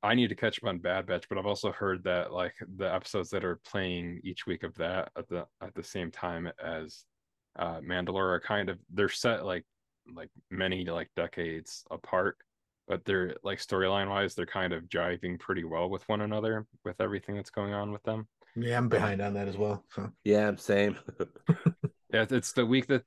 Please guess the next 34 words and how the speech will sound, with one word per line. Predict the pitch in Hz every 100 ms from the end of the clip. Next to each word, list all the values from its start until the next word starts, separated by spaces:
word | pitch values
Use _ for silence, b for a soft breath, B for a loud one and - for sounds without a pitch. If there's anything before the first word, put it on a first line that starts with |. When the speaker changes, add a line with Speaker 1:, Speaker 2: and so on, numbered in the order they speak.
| -
Speaker 1:
that, | 110 - -
that | 107 98
they | 104
played | - 107 98 -
too, | 113 104
it, | 98 -
it | 101
got | 101 92
me | 95
behind, | 92 - 98 95 90
<laughs> | -
and |
I | 87
haven't | 95
been | 95
able | 90 82
to | -
catch | - 85 -
back | - - -
up. | - - _ _ _ _ _ _
Uh, | 90 92 85 - - _ _ -
but | 120 107 - _ _
so | - 139 123 117 -
with, | 123 -
like, | 127 -
kinda | 143 143
us | 127 - 113 - _
talking | - 101 101
about | 90
this, | 90 -
I | 98
figured | - 110 98 92 _ _ _ _ 95
we'd | 90
basically | 101 - - 90 87